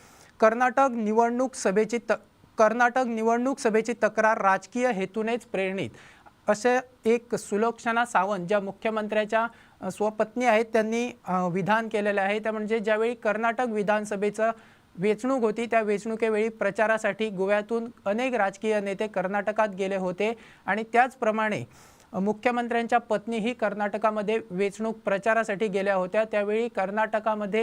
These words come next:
एक सभा झाली होती, ती शाळेजवळ एक सभा झाली होती आणि ती सभाने, अ, ती सभा ज्यावेळी घेण्यात आली होती त्या सभेनंतर काँग्रेसचे जे काही कार्यकर्ते होते किंवा काँग्रेस नेते होते त्यांच्याकडून या मुख्यमंत्र्यांच्या पत्नीवर एक आरोप करण्यात आला होता आणि त्या संदर्भात त्यांनी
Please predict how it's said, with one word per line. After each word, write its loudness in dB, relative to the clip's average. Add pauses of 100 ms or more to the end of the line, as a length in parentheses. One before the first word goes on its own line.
एक -2
सभा 2
झाली -2
होती, -4
ती -4
शाळेजवळ 0
एक -4
सभा -2
झाली -2
होती -2
आणि -2
ती -4
सभाने, -4
अ, -4 (120)
ती 0
सभा 2
ज्यावेळी 0
घेण्यात -2
आली 0
होती -4
त्या 0
सभेनंतर 0
काँग्रेसचे -2
जे 0
काही 0
कार्यकर्ते -2
होते -2
किंवा -2
काँग्रेस -4
नेते -4
होते -4
त्यांच्याकडून -2 (440)
या 4
मुख्यमंत्र्यांच्या -4
पत्नीवर -2
एक -2
आरोप 2
करण्यात 0
आला 2
होता 0
आणि -2
त्या 0
संदर्भात -2 (100)
त्यांनी -4